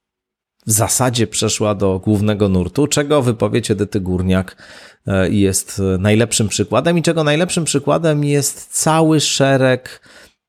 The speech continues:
tekstów, filmów, rozmów, e,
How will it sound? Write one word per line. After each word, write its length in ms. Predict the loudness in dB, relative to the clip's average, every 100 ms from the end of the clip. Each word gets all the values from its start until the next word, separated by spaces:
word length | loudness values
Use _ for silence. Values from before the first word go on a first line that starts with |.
| -4
tekstów, 960 | -2 -2 -4 -4 -2 0 -2 -6 -14 -16
filmów, 880 | -10 0 2 2 2 2 2 -2 -10 -4
rozmów, 960 | 0 2 2 0 0 0 0 -2 -12 -20 -14
e, 300 | -10 -8 -10